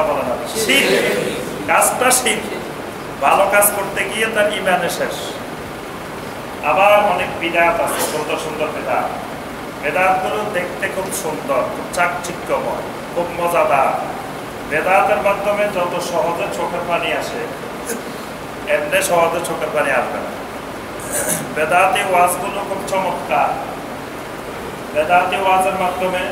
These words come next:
মিথ্যা একটা গল্প বলবেন, মিথ্যা একটা কাহিনী বলবেন, দুই দিকে দুইটা টান দিবেন, তাহলে মানুষের চোখের পানি automatic চলে আসবে।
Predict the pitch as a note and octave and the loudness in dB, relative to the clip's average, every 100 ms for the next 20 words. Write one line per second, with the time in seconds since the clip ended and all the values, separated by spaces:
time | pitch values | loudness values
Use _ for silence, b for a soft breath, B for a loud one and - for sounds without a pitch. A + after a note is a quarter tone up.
0 | - - - - - - C#3 D3+ - F#3+ | -6 -8 -10 -10 -10 -8 -4 -4 0 2
1 | F#3 F#3+ F3 E3+ E3+ E3+ D#3 D#3 D3+ D#3+ | 2 0 2 2 2 0 0 -2 -2 -4
2 | E3 - - - - C#3+ D3 - F3+ F3+ | -4 -6 -8 -8 -8 -6 -6 0 2 2
3 | F3+ F3+ D#3 - E3+ F3+ F3 F3 F#3+ G3 | 0 2 2 2 0 0 0 0 -2 -2
4 | - - - - - - - D#3 D#3+ D#3 | -6 -8 -8 -10 -10 -10 -6 -6 -4 -2
5 | F3+ F#3 E3+ F#3 - E3+ E3+ E3 E3 E3 | -2 -2 0 0 2 2 2 2 -2 -2
6 | F#3+ - - - - - - - - - | -2 -4 -6 -8 -10 -10 -12 -12 -12 -10
7 | - C#3+ E3 E3 D#3 D#3 E3+ E3+ E3+ D#3 | 0 2 2 0 -2 -2 -4 -4 -2 0
8 | E3 E3+ F3 E3+ - D3 - D3+ B2 - | 2 2 0 -2 -4 -6 -2 0 2 0
9 | C3+ - | -2 -6